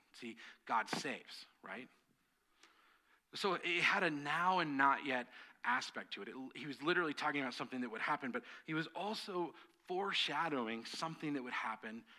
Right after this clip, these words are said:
hundreds of years in the future when a virgin would conceive a child and they would call him Emmanuel. Now, we don't see in the New Testament record that they ever really called him, uh, Emmanuel, but the literal meaning of Emmanuel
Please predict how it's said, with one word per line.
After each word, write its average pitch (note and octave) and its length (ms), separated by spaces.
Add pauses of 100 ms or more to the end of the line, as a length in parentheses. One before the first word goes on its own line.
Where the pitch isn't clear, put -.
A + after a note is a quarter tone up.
(120)
hundreds C#3+ 420
of G#2 120
years G#2 360 (460)
in A#2+ 140
the A2 40
future A2 440
when A2+ 180
a A2+ 140 (100)
virgin A#2+ 420 (120)
would A#2 140
conceive G#2 480 (260)
a - 40
child F2 300 (1160)
and A2+ 100
they G#2+ 60
would G2 120
call G2+ 200
him F#2+ 340 (280)
Emmanuel. F#2 540 (200)
Now, A#2 160 (420)
we C#3 140
don't D#3 160
see D3+ 180
in C#3 80
the C3 80
New A#2+ 120
Testament A#2+ 380
record A2+ 460
that A#2 140
they B2 100
ever C#3 160
really C3+ 220
called C3+ 340
him, A2+ 320 (480)
uh, A2+ 180 (100)
Emmanuel, C3 640 (400)
but C#3 120
the C#3 80
literal F3 480
meaning D#3 420
of C3 100
Emmanuel A#2+ 720